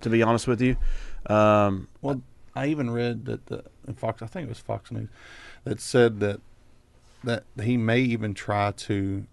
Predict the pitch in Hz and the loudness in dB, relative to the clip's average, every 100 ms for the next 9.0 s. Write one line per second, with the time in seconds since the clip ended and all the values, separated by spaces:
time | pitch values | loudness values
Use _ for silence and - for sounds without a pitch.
0 | - - 113 110 107 104 - - 117 113 | -18 -8 -2 -2 -2 -8 -14 -8 -6 -4
1 | - 117 107 - 107 110 - 113 - 117 | -2 -4 -4 -4 -4 -4 -2 -4 -4 -8
2 | 110 110 101 107 110 - 110 - 107 - | -6 -4 -2 -4 -4 -4 -6 -6 -8 -8
3 | - 110 - 117 107 104 107 107 110 107 | -12 -10 -4 -4 -4 -4 -2 -4 -8 -4
4 | 110 117 104 110 104 98 101 95 95 92 | 6 6 8 8 6 6 2 2 0 4
5 | 117 107 107 101 101 104 107 104 120 107 | 4 4 2 -2 -4 -4 -6 -6 -6 0
6 | 107 98 90 - - - - - 110 117 | 4 4 2 -6 -20 -20 -20 2 8 10
7 | 110 104 98 113 117 135 143 127 120 113 | 10 8 10 12 12 12 12 12 12 12
8 | 110 110 104 131 120 107 104 104 101 | 12 10 8 10 10 12 10 10 6